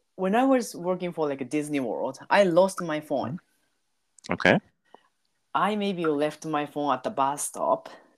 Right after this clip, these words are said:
Speaker 1: and then
Speaker 2: Oh, no.
Speaker 1: I couldn't use the phone for a while. And then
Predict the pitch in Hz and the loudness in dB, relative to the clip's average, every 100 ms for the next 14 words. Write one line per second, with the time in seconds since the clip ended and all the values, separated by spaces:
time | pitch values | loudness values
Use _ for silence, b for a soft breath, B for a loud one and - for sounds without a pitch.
0 | _ 139 131 131 127 127 123 127 127 123 | _ -6 -2 0 0 0 -2 0 0 -2
1 | 123 135 _ _ _ 151 147 101 139 151 | -4 -8 _ _ _ 2 4 4 0 2
2 | - 147 131 120 127 - 107 104 147 185 | 4 6 6 4 0 0 0 0 -2 -4
3 | _ _ - 127 107 98 117 170 - b | _ _ 4 4 4 4 4 2 -4 b
4 | b b b b _ - 170 165 160 156 | b b b b _ -2 4 6 6 4
5 | 151 156 | 2 -2